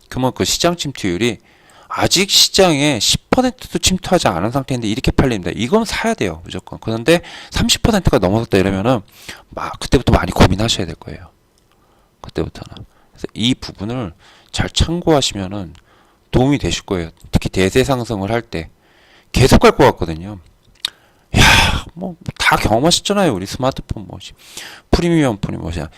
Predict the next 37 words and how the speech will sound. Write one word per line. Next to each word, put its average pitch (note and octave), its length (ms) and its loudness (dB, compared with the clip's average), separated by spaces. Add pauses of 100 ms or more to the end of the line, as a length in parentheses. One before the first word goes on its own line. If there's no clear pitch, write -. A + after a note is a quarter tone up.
(140)
스마트폰이 A2 600 0
시장 C#3 240 2
침투율이 G#2 420 -2
아직 E2+ 160 0
삼십 - 300 -4
퍼센트밖에 A2 480 -2
안 E2 100 -8
되네, E2 160 -8
사십 - 320 -4
퍼센트밖에 G2 480 -4
안 D2+ 100 -12
되네. D#2+ 160 -12 (320)
사십 - 340 2
퍼센트 G#3 380 4
딱 - 300 2 (420)
삼십 - 300 0
퍼센트, F3 300 4
사십 E3 260 2
퍼센트 D3+ 320 -2
삼성전자 D3 400 4
어떻게 - 160 -4
했습니까? G2 400 -4
삼십 - 280 -4
퍼센트 E3 300 -2
딱 - 220 0
되니까 A2+ 380 -4 (320)
여기부터 A#2+ 400 -2
이제 F2 140 -6
이렇게 G#2 380 -2
되기 E2+ 200 -4
시작하죠. - 400 -6
이렇게 - 240 -20
하고 - 180 -16 (640)
주봉에서 G2+ 420 -2
아까 G#2 140 -4
보셨죠? F#2+ 500 -6 (600)
예, - 40 -12